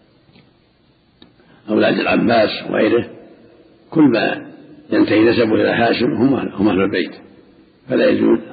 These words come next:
أن تدفع إليهم الزكاة. قال صلى الله عليه وسلم: "لا تنبغي، إنما هي أوساخ الناس". ولما أخذ الحسن تمرة من تمر الصدقة وهو صغير من سبع سنين أو أقل، أمره صلى الله عليه وسلم أن يعطيها، قال:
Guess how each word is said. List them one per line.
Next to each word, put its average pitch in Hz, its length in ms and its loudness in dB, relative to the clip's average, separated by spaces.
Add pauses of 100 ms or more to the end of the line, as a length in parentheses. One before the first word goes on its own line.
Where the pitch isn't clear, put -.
(260)
أن 104 100 -6
تدفع 107 260 0
إليهم 101 340 0
الزكاة. - 400 -2 (1400)
قال 123 180 -2
صلى 113 120 -2
الله 113 80 0
عليه 117 100 0
وسلم: 120 220 0
"لا 110 100 0
تنبغي، 117 300 0
إنما 120 420 2
هي - 100 -2
أوساخ 107 320 -2
الناس". 98 460 -4 (1160)
ولما 131 380 0
أخذ 123 220 0
الحسن 117 460 0 (920)
تمرة 143 340 -2
من - 140 2
تمر 131 180 2
الصدقة 139 480 0 (880)
وهو 113 200 -6
صغير 131 480 0
من 104 120 0
سبع 110 240 -2
سنين 123 420 0 (500)
أو 117 160 -2
أقل، 135 360 -2 (1040)
أمره 151 140 0
صلى 131 80 0
الله 107 80 0
عليه 95 80 -4
وسلم 110 100 -2
أن 123 100 0
يعطيها، 120 360 0
قال: 107 220 -4